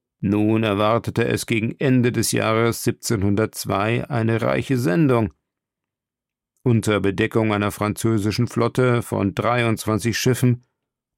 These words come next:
unter dem Oberbefehl des Admirals Chateau Renaud,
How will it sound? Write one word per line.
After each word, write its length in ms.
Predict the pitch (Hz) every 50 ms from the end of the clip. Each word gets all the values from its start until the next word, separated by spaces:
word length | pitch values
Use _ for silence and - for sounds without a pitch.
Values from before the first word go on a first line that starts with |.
| _ -
unter 320 | 117 107 107 92 104 104
dem 200 | 107 107 110 -
Oberbefehl 840 | - 143 117 107 104 101 92 95 107 98 - - 113 113 110 107
des 320 | 95 104 101 90 - - -
Admirals 680 | 120 120 - 110 110 107 98 104 104 104 107 98 - -
Chateau 300 | - 107 - - 113 110
Renaud, 500 | 101 117 113 113 120 123 139 143 139